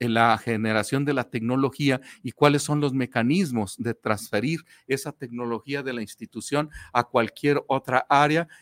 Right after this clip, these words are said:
y tener bien claros los mecanismos de, de, de, de, de transferencia tecnológica, como lo es,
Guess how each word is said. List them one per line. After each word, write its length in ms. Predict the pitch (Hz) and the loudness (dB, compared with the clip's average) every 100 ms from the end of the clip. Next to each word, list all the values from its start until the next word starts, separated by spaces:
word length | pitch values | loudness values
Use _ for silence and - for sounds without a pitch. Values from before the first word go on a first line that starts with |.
| - | -4
y 220 | 151 165 | 0 0
tener 340 | 156 139 139 135 | 0 -2 -2 -2
bien 180 | 143 | -4
claros 480 | 135 139 131 135 - | -2 2 4 2 -4
los 200 | 120 117 | -6 -4
mecanismos 720 | 110 110 113 113 120 117 120 104 | -4 -6 -6 -6 -6 -8 -10 -6
de, 240 | 101 104 _ _ | -6 -6 _ _
de, 280 | - 117 104 110 | -4 0 0 0
de, 300 | 110 101 101 | 2 4 2
de, 260 | 113 104 | 0 -4
de 180 | - 117 | -4 -6
transferencia 840 | - 107 - 107 104 107 - 101 | -4 -6 -4 0 0 0 -2 -4
tecnológica, 880 | - 110 95 95 95 90 - - 95 | -2 -4 -2 0 2 0 -4 -8 -8
como 320 | - 98 95 | -4 -2 0
lo 200 | 101 110 | 2 4
es, 180 | 120 - | 2 0